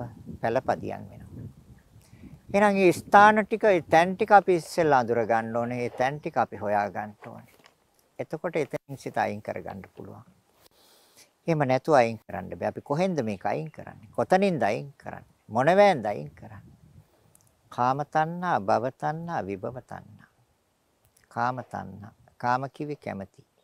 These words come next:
කැමැති දේවල් වලට ආසයි. ඒක සිතේ ස්වභාවය.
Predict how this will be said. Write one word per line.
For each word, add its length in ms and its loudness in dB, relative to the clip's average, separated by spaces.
කැමැති 420 -4
දේවල් 400 -6
වලට 240 -6
ආසයි. 460 -6
ඒක 180 -4
සිතේ 280 -6
ස්වභාවය. 500 -12